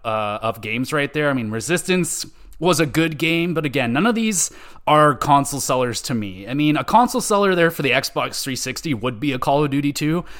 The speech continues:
That was a very, very big game for the time, for sure.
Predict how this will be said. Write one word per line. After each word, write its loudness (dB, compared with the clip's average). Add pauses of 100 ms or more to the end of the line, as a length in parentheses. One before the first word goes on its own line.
(120)
That -2
was -4
a 0
very, -2
very -2
big -6
game -8
for -10
the -8
time, -2 (720)
for -6
sure. -4